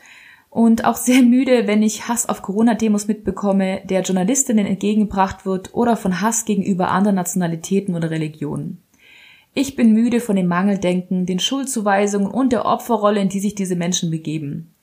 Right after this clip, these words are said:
Es ist leicht, sich als Opfer und die anderen als Täter zu bezeichnen.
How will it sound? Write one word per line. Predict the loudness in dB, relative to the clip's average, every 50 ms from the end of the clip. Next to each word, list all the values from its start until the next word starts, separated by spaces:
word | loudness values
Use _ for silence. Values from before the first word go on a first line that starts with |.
| _ -20 -20 _ _
Es | -8 -6
ist | -4 -4 -2 2
leicht, | 2 4 4 2 0
sich | -2 0 0
als | 0 0 0 -2
Opfer | -4 -4 -2 -4 -4 -2 0
und | 0 -2 -2 -2
die | -4
anderen | -2 -2 -2 0 0 -2
als | -2 -2 -4 -4
Täter | -4 -6 -4 -4 -6 -4
zu | -4 -6
bezeichnen. | -6 -6 -6 -4 -4 -4 -4 -4 -4 -4 -4 -4 -6 -6